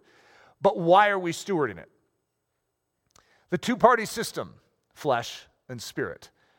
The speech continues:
You're in the midst of a two-party system right now. Your soul is. You got the bait of the flesh, and you have the wooing of the Holy Spirit.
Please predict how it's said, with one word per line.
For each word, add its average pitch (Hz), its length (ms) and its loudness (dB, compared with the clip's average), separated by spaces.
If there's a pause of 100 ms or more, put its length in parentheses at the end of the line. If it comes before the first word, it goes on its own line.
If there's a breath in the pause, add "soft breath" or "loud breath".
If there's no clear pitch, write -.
(120)
You're 226 160 4
in 233 80 -2
the 214 60 -4
midst 220 260 0
of 185 80 -2
a - 20 0
two-party 185 480 2
system 147 400 -6
right 139 160 -2
now. 120 340 -6
Your 170 140 -2
soul 160 380 2
is. - 280 -12 (360)
You 151 80 -8
got 170 160 2
the 165 80 -8
bait 185 240 2
of 262 60 -4
the 233 60 2
flesh, 208 560 2 (460)
and 165 140 -2
you 160 80 0
have 170 100 0
the 156 80 -4
wooing 175 320 -2
of 156 80 -2
the 151 80 0
Holy 135 240 -2
Spirit. 120 520 -10